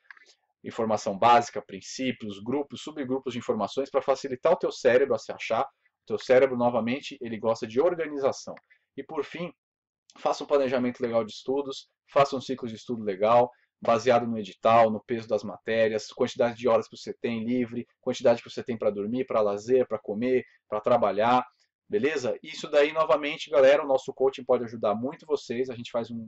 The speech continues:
programa totalmente personalizado, beleza? A gente vai fazer uma entrevista com vocês, uma entrevista prévia, antes mesmo de vocês comprarem o produto, pra ver se vocês realmente têm interesse. É só entrar lá no site e agendar essa entrevista prévia,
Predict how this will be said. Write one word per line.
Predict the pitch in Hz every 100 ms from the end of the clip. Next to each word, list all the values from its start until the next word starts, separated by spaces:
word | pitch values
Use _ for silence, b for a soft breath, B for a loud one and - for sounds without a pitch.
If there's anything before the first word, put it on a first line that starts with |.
| -
programa | - 110 113 104
totalmente | 151 151 139 131 -
personalizado, | 127 - 117 110 101 92 92 110 123 127 _ _ _ _
beleza? | 98 117 127
A | 110
gente | 127 123
vai | 123
fazer | - 120
uma | 120
entrevista | 113 104 95 131 -
com | -
vocês, | 139 127 - 120 120
uma |
entrevista | 117 113 143 - -
prévia, | 113 117 117 123
antes | 165 -
mesmo | 143 135
de | 131
vocês | - 139
comprarem | - 113 - 123 165
o | 170
produto, | 170 143 127 127 135 b b b
pra | 123
ver | 123
se | 131
vocês | 123 143 143
realmente | 143 143 -
têm | 151
interesse. | 151 143 123 135 - 139 _ _
É | 104
só | - 143
entrar | 147 143
lá | 139
no | 131
site | - 127 -
e |
agendar | 123 123 120 123
essa | -
entrevista | 123 117 123 113
prévia, | - 110 117 127